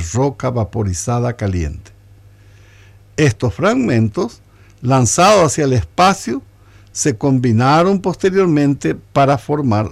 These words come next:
la Luna. Esta es la teoría más aceptada hoy en día sobre la formación de la Luna. Entonces, un objeto, dice,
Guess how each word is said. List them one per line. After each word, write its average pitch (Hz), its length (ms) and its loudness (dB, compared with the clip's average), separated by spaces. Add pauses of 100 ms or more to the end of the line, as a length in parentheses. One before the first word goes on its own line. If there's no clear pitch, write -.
(100)
la 117 180 0
Luna. 98 400 -2 (680)
Esta 208 340 0
es 196 80 2
la 208 180 0
teoría 147 720 2
más 147 500 2
aceptada 135 1000 -2
hoy 123 280 0
en 95 200 0
día 156 380 -2 (360)
sobre 165 500 0
la 135 140 2
formación 117 800 0
de 107 100 0
la 90 160 -2
Luna. 85 460 -6 (640)
Entonces, 113 440 -2 (140)
un 120 160 2
objeto, 147 640 0
dice, 196 420 -4